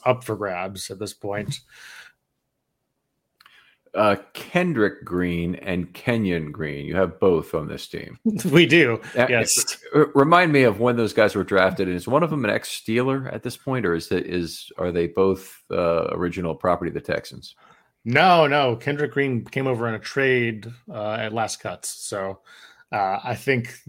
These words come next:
Speaker 1: that might be who they start at left guard, which is
Speaker 2: Mm-hmm.
Speaker 1: always, it's always good when the guy you're starting at left guard's been there for, like, a week. Great stuff.
Speaker 2: <laughs> Yeah.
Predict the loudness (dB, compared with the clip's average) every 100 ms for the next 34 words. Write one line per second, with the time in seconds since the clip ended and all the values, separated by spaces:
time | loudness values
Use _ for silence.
0 | -8 -8 -2 -2 -2 -4 -2 0 2 2
1 | 2 0 4 2 2 0 0 0 0 0
2 | -2 -8 -6 -8 -8 -16 -18 -20 -20 0
3 | 6 8 8 8 8 8 8 8 6 8
4 | 2 2 -2 4 4 4 2 2 2 2
5 | 0 2 2 2 -2 -4 -4 -6 -6 -6
6 | -6 -8 -10 -12 -16 -18 _ _ _ 2
7 | 2 0 -6 -8 -12 -8 -2 -2 0 -2
8 | -2 -2 -2 -2 -12 -6 0 0 -2 -10
9 | -10 -10